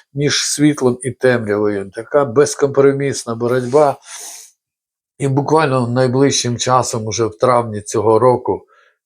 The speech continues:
відбудеться таке суттєве розділення людей на тих, хто піде шляхом еволюційного розвитку, стане творцем,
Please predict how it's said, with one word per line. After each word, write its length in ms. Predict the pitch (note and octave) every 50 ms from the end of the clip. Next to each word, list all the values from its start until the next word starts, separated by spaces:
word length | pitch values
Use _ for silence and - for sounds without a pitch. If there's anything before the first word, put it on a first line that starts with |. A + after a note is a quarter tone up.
| -
відбудеться 600 | - A#2+ A#2+ A#2+ C3+ D3 C3 C3 A#2 - - A#2
таке 520 | G#2+ B2 A2+ - - C3 B2+ B2 G#2+ G2 G2
суттєве 520 | - - B2+ B2 B2 - D#3+ D#3 D3 D3 C3+
розділення 800 | C#3 C3+ B2 A2+ A2 A2 B2+ C3+ C3 B2 A#2+ A2+ A2+ A2+ A2 A2
людей 440 | A2+ A#2+ A#2+ G#2+ B2 C3 B2+ B2
на 420 | A#2+ A2+ A2+ A#2 A#2 A2+ G#2+ G#2 - _ _ _ _ _ _ _ _ _ _ _ _ _ _ -
тих, 240 | C#3 C3 A#2+ G#2+ - - - - - - - -
хто 200 | - - B2+ A#2+
піде 300 | - B2+ B2 A2 A2+ -
шляхом 720 | - - - D3+ - - - B2+ A#2+ A#2 A2 G2 F2+ E2+ _ _ _ _ _ _ _ _ _ _ -
еволюційного 720 | A#2 A#2 A#2+ A#2+ A#2+ A#2+ - - - E3+ D#3+ D#3 C#3 C3 C3
розвитку, 520 | C#3 C#3 C3 B2+ B2+ B2+ B2 - - -
стане 360 | - - G2+ G2 G#2 G2 F2+
творцем, 600 | - - A2+ A#2 A2 - - - E3 E3 D#3+ C#3+